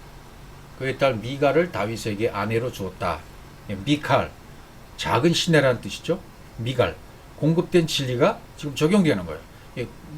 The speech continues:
이제 말씀이 공급되는 시작이 되는 거예요. 미갈을 통해서. 예, 미갈은 죽을 때까지 자식이 없었다고 그러잖아요.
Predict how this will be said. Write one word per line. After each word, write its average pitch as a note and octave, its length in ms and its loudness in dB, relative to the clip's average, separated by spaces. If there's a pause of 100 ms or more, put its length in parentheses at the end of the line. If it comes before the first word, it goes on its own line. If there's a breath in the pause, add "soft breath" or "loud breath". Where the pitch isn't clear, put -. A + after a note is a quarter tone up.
(100)
이제 E3+ 300 2
말씀이 D#3 360 2
공급되는 G3+ 760 4 (420)
시작이 A3 400 4
되는 B2+ 180 0
거예요. A2 140 2
미갈을 C3 340 4
통해서. G#2 400 -6 (560)
예, - 60 -10
미갈은 G#3 300 4
죽을 F#3 280 -4
때까지 F#3+ 240 0
자식이 - 340 0
없었다고 D3+ 480 4
그러잖아요. E2+ 300 -10